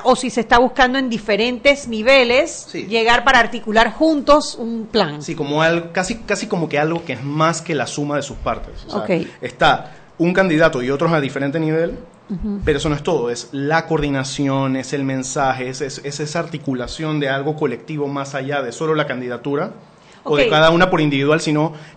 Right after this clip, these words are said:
Speaker 2: ellas como un todo.
Speaker 1: Ahora te, te lo, te tiro la pregunta de otra manera. Si en efecto,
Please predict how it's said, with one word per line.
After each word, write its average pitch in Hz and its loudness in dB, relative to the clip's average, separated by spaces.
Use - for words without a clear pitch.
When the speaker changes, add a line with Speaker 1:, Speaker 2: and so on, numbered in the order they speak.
Speaker 2:
ellas 160 8
como 139 2
un 147 -2
todo. 139 -4
Speaker 1:
Ahora 262 0
te, 262 4
te 262 2
lo, 262 6
te 254 4
tiro 285 6
la 285 10
pregunta 240 8
de 190 6
otra 247 10
manera. 156 6
Si 285 4
en 285 8
efecto, 320 8